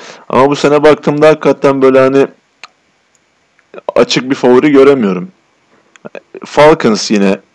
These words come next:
en öne çıkan takım. Kadrosunu koruması ve üzerine eklemesi bakımından. Ama yani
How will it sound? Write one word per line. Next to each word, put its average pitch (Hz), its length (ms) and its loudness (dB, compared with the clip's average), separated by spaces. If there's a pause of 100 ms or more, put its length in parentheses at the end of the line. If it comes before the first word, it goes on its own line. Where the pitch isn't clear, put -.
(300)
en 113 120 2
öne 107 200 2
çıkan 101 340 -4
takım. 143 400 -4
Kadrosunu 107 500 -2
koruması 104 480 -4
ve - 20 -2
üzerine 101 500 -2 (140)
eklemesi 196 580 -4
bakımından. 101 520 -4
Ama 127 380 -2 (440)
yani 107 240 -4